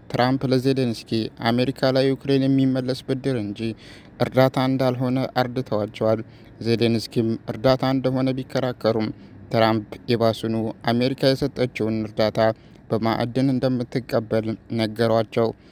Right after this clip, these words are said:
በዚህም መርዶ ዜሌንስኪ ፊታቸው ሲለዋወጥ ታይቷል። በሰሞኑም ራማፎሳ ላይ የሆነው ይህ ነው። ደቡብ አፍሪካ ውስጥ ሰባ ፐርሰንት የሚሆነው የግብርና መሬት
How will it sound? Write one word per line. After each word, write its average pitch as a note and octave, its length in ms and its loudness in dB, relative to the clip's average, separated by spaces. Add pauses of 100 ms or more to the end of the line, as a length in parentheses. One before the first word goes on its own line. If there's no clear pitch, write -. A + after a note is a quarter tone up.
(220)
በዚህም B2 520 2 (360)
መርዶ B2 320 -2 (120)
ዜሌንስኪ B2+ 500 -4 (140)
ፊታቸው C3 480 -6
ሲለዋወጥ B2+ 580 -4
ታይቷል። A2 420 0 (1800)
በሰሞኑም A#2+ 680 2 (380)
ራማፎሳ C#3 600 2 (120)
ላይ C3 160 2
የሆነው C3 440 0
ይህ B2+ 220 -2
ነው። G#2+ 180 -2 (640)
ደቡብ B2+ 380 2
አፍሪካ A#2+ 360 0 (140)
ውስጥ A2+ 280 -2 (160)
ሰባ A#2+ 300 0
ፐርሰንት C3 460 -2
የሚሆነው C3 600 0
የግብርና C3 640 0
መሬት A2+ 340 -2